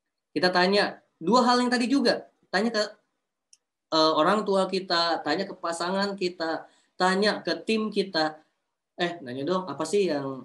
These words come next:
aku yang sudah bagus apa nih dalam pekerjaan ini?" "Oh, A, B, C, D." Oke. "Kalau yang perlu ditingkatkan lagi apa ya?" "Di bagian E, F, G, H." Nah,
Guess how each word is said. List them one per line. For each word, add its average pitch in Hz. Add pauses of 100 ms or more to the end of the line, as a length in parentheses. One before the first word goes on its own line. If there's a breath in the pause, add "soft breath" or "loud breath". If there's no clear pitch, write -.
(260)
aku 165
yang 160
sudah 147
bagus 147
apa 147
nih 196 (160)
dalam 143
pekerjaan 139
ini?" 180 (240)
"Oh, 196
A, 156
B, 151
C, 147
D." 156
Oke. -
"Kalau 156
yang -
perlu 170
ditingkatkan 160
lagi 170
apa 180
ya?" 160 (400)
"Di 147
bagian 156
E, 175 (160)
F, -
G, 156
H." 175 (640)
Nah, 117